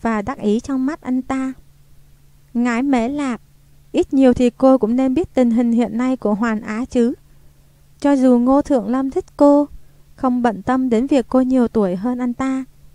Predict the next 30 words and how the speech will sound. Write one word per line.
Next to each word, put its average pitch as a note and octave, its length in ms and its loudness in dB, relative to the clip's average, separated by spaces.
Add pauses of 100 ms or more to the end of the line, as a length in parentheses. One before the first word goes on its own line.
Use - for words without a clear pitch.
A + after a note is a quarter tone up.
(400)
nhưng C#4 140 -2
so C4+ 240 -2
với A3+ 200 0
số A3 240 -2
tài A#3+ 300 -4
sản A#3 280 -8
hơn C4+ 200 -2
chục B3+ 240 -2
tỷ G#3+ 140 -2
nhân C4 180 0
dân C4 220 -2
tệ A3 300 -2 (540)
và A3 240 0
đế G#3 280 -2
quốc F4+ 200 0
thương D4+ 300 -2
nghiệp C4 220 -2
của G#3 100 -4
bố F#3+ 180 0
anh C#4 220 -8
ta, C#4+ 300 -6 (760)
cô A#3+ 200 4
có G#3 200 -6
những C4 280 -2
gì? A#3+ 320 2 (720)
Cho C4+ 140 0
dù B3+ 180 2
nhà A#3 280 0
họ G3+ 260 -4
Ngô B3+ 320 -2